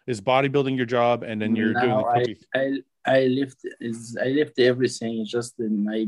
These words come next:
Speaker 2: my, my business with cookie and
Speaker 1: Yeah.
Speaker 2: the bodybuilding. That's it.
Speaker 1: So when you switch from carpet, 'cause I know people ask me this all the time, when you switch from carpentry to bodybuilding.
Speaker 2: When,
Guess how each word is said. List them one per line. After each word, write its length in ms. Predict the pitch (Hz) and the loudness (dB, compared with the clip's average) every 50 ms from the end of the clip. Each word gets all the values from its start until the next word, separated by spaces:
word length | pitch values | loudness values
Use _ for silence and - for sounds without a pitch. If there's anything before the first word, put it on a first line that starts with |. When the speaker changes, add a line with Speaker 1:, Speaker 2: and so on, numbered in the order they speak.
| 104 107 | -4 -6
Speaker 2:
my, 380 | 101 - 107 110 110 110 113 98 | -8 -8 -6 -4 -2 -2 -2 -2
my 200 | 107 117 120 123 | -2 -2 -2 -2
business 580 | 113 107 110 117 120 131 131 139 135 - - _ - | -2 0 0 0 2 2 0 0 -2 -6 -14 _ -14
with 160 | 110 107 - | -14 -14 -8
cookie 480 | - 117 110 110 - 131 131 143 - _ - | -4 -4 -4 -4 -2 -4 -4 -4 -4 _ -10
and 360 | 101 101 104 104 104 104 104 | -8 -6 -4 -2 -2 -4 -4
Speaker 1:
Yeah. 120 | 95 90 87 _ _ - | -6 -10 -16 _ _ -6
Speaker 2:
the 120 | 104 104 | -4 0
bodybuilding. 600 | 101 107 107 104 104 98 104 98 98 101 98 - - _ _ - | 2 2 2 0 0 -2 -2 -4 -4 -4 -8 -12 -16 _ _ -12
That's 200 | 101 98 - - | -12 -10 -10 -8
it. 60 | - | -2
Speaker 1:
So 140 | - 156 147 | 0 2 2
when 180 | 143 151 156 | 2 2 0
you 140 | 160 165 165 | -2 -2 -4
switch 340 | - - - 160 160 - - | -6 -6 -4 -4 -4 -6 -6
from 220 | - 143 123 113 | -8 -10 -10 -8
carpet, 400 | - - 120 120 120 - 131 120 | -6 -2 -2 -2 -2 -4 -8 -10
'cause 160 | - 135 117 131 | -8 -6 -4 -4
I 60 | 127 | -2
know 120 | 131 143 | -2 -2
people 240 | - - 123 113 104 | -4 -6 -6 -4 -4
ask 200 | 95 98 98 - | -4 -4 -4 -6
me 80 | 104 95 | -8 -8
this 160 | 92 90 - | -8 -8 -8
all 120 | 95 90 92 | -8 -6 -8
the 40 | 92 | -8
time, 300 | - - 95 90 85 80 _ _ _ _ _ _ _ _ _ _ _ | -8 -8 -8 -8 -10 -12 _ _ _ _ _ _ _ _ _ _ _
when 160 | - 110 107 113 | -8 -6 -6 -4
you 160 | 120 139 127 | -4 -6 -6
switch 380 | - - - 143 139 - - | -6 -4 -2 -2 -2 -2 -4
from 260 | - - - 117 113 - | -8 -6 -6 -6 -6 -6
carpentry 840 | - - 120 123 120 - 113 110 - - 104 101 101 98 92 95 - _ _ _ | -6 -4 -4 -4 -4 -6 -10 -12 -10 -8 -8 -6 -6 -8 -8 -10 -14 _ _ _
to 100 | - 117 | -12 -8
bodybuilding. 460 | 104 92 104 104 101 104 98 95 - - | -4 -2 0 0 0 0 2 2 2 2
Speaker 2:
When, 160 | 85 82 | 0 -4